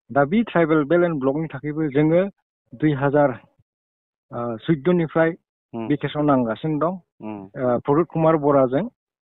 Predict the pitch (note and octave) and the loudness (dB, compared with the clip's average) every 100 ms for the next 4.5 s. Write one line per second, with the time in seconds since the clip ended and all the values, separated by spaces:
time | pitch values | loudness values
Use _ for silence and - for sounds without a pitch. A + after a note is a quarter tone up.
0 | _ A#2 G#2 A2+ C#3 C3 B2 D3+ E3 C#3 | _ -10 -4 0 2 0 0 -4 -2 0
1 | C3+ B2+ A2+ A#2+ C#3 C#3 D#3+ D3 E3 F3 | 2 0 -2 -4 -6 -4 -6 -4 -6 -10
2 | _ _ G#2+ C#3 B2+ C3 E3+ G#3 A#3+ A#3+ | _ _ -4 -4 -2 0 2 2 2 0
3 | A3+ - F#3+ G#3 G3+ A3 G#3 - D#3+ F3 | -2 0 2 2 2 0 -2 -2 0 0
4 | C#3+ C3 C3+ D3 | 0 -2 -2 0